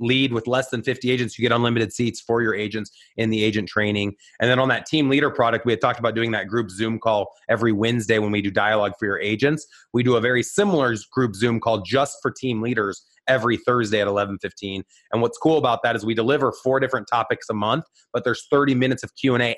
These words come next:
after that call. And then the last thing that I don't know if you guys have taken advantage of, but you should if you haven't, is we have four or five coaches identified, not coaches as much as we call them success managers. They're subject matter experts. They're E R S clients turned subject matter expert.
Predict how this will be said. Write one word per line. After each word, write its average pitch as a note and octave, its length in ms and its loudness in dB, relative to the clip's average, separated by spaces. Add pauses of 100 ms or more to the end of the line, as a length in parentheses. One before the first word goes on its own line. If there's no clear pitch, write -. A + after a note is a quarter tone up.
after A#2+ 340 -2
that G2 240 -2
call. F#2 220 -6 (320)
And A#2+ 80 0
then C3+ 100 2
the B2 80 4
last F3+ 300 0
thing B2 200 -2
that A2+ 100 0
I B2 80 4
don't C3 80 0
know C3 80 0
if B2 80 -8
you A#2+ 60 -4
guys A#2+ 100 0
have A2 100 -6
taken A2+ 260 -4
advantage A2 380 -4
of, G2+ 140 -4
but G2 140 -8
you - 40 -18
should - 220 -4
if - 100 -10
you G2 80 -12 (100)
haven't, A#2 360 -2 (320)
is A2 160 0
we C#3 140 4
have C3 120 2
four D3 280 2
or C3 120 -2
five C3+ 200 2 (120)
coaches B2+ 600 -2
identified, A2 580 0
not C#3 240 0
coaches C3 320 0
as G#2 100 -4
much A2 200 -2
as G2 80 -14
we G#2 80 -8
call A2+ 180 -2
them G2+ 140 -4 (180)
success - 420 -2
managers. C3+ 480 0 (220)
They're B2 80 0
subject E3 420 0
matter B2+ 300 0
experts. A#2+ 400 -6
They're A2+ 140 -6
E C3+ 120 0
R C3 120 4
S B2 140 -2
clients A#2+ 400 -2
turned B2 320 -2
subject A#2 380 -6
matter G#2+ 260 0
expert. D3+ 480 -4